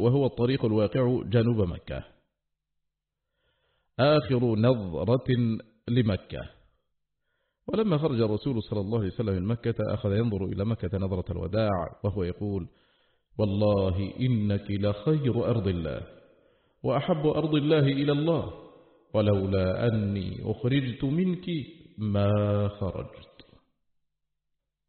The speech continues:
وروى ابن حبان في صحيحه بسند صحيح عن ابن عباس رضي الله عنهما قال: قال رسول الله صلى الله عليه وسلم: "ما أطيبك من بلدة وأحبك إليّ،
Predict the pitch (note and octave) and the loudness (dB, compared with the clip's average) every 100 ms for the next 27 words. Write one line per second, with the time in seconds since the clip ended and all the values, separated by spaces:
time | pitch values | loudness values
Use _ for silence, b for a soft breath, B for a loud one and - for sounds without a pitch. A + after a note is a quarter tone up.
0 | - C3+ F#3 G3 F3 D3+ D3 D#3+ D#3 B2+ | 0 4 4 4 4 2 4 4 4 2
1 | A#2 B2 D#3+ D3 C#3 B2+ B2 F#2 A#2 D#3+ | -2 -2 0 2 4 4 2 0 -2 2
2 | C#3+ B2 A#2+ A2 B2+ D#3+ D3 F#2 E2 F2 | 2 2 2 2 2 2 2 0 -4 -6
3 | F#2 G2+ G2+ B2 C3 A#2+ B2+ C3 C3+ C3 | -2 -2 0 0 0 0 0 0 0 0
4 | C#3+ D3+ D#3+ - b b b b C#3+ D#3 | 0 0 0 -2 b b b b 6 6
5 | E3 D3 B2 G2+ G2+ - A#2+ A#2 C3 A#2+ | 6 2 2 2 0 0 -2 0 0 -2
6 | C#3 C3 B2+ C#3+ C3+ C#3 C#3+ C#3 F3+ D3+ | -2 -2 0 0 0 2 2 0 -2 0
7 | D#3+ D#3+ - - _ _ - B2 A2 - | 0 -2 -8 -20 _ _ 2 2 4 4
8 | C#3+ C#3+ B2+ B2+ B2 B2 A#2 D#3 B2+ A2+ | 4 4 4 2 2 2 2 2 2 0
9 | F2+ D2+ F2+ _ - A2 F#2 F2 C3+ A2 | -2 -4 -12 _ -6 -2 -2 0 0 0
10 | F#2 C3 - A#2 A#2+ E3+ D3+ F2+ | 2 2 2 -2 2 2 2 0